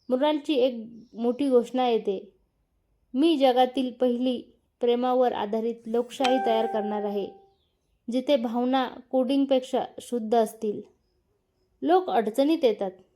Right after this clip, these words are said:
कारण त्यांच्या डिव्हाइस रेसवरती भावनिक निर्णय सल्ला देणारे एआय आता त्यांची प्रेम प्रकरण, लग्न निर्णय आणि नाती चालवू लागते. सगळं नियंत्रणात असतं, पण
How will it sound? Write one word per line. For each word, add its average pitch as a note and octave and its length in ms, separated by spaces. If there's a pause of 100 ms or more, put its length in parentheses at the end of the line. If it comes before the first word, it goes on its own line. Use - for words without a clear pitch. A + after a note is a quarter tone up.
(240)
कारण A3+ 360 (640)
त्यांच्या C#4 480
डिव्हाइस C4 640 (280)
रेसवरती B3+ 760
भावनिक A#3+ 560
निर्णय A#3 400
सल्ला A#3+ 400
देणारे A#3 400
एआय G#3+ 240
आता G#3+ 320 (560)
त्यांची A#3+ 420
प्रेम D4 340
प्रकरण, B3+ 500
लग्न A#3+ 460
निर्णय A3 480
आणि A3+ 240
नाती A3 680
चालवू A3+ 340
लागते. G3+ 600 (800)
सगळं D#4+ 380
नियंत्रणात C#4 600 (160)
असतं, G#3+ 420 (1040)
पण C#4 160